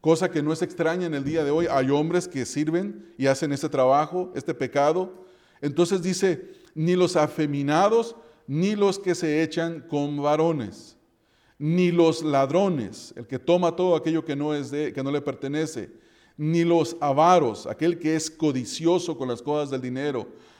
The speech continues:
"ni los borrachos", aquel que es, está dominado por el alcohol, "ni los maldicientes", aquel que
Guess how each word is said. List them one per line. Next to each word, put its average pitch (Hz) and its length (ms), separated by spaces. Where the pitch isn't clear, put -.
"ni 160 180
los 151 200
borrachos", 135 640
aquel 156 240
que 165 80
es, - 160
está 160 220
dominado 151 760
por 131 120
el 120 120
alcohol, 117 500
"ni 165 160
los 165 240
maldicientes", 147 1000
aquel 156 300
que 160 340